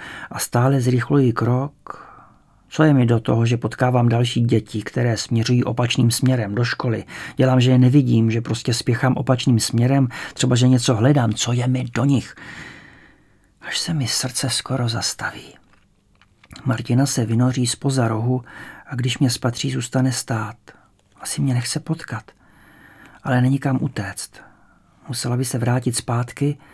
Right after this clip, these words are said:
a na to už nemá čas. Zastavíme se oba. Pak jdu pomalu až k ní.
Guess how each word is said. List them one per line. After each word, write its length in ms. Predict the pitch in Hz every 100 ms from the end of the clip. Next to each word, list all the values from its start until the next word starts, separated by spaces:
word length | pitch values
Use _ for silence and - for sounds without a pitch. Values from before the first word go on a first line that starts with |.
| - - - -
a 60 |
na 120 | 120 113
to 140 | -
už 200 | 127 -
nemá 300 | 117 117 120
čas. 580 | 120 107 98 - - - - _ _ _ _ _ _
Zastavíme 640 | 117 110 - 120 123 117 117
se 180 | -
oba. 480 | 113 113 - - - _ _ _ - _ _ _ _ _ _ _ - -
Pak 160 | 120
jdu 80 | 131
pomalu 360 | 143 131 139 147
až 160 | 151
k 80 | -
ní. 340 | 139 135 131